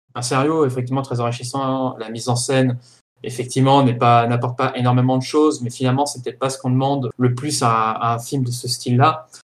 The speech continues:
Et moi, si j'avais un autre conseil à, en plus de ce film-là,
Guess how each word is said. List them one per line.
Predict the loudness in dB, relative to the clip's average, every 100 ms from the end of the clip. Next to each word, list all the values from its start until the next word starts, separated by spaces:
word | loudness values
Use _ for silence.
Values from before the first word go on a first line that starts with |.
| _
Et | 0 4
moi, | 4
si | 4 0 4
j'avais | 4 6
un | 4 4
autre | 0
conseil | -2 0 2 4 4
à, | 4 2 0 -4 _ _ _ _ _ _ _ _
en | -4 -4
plus | -4 -4
de | -4
ce | -4
film-là, | 0 2 4 4 4 2 0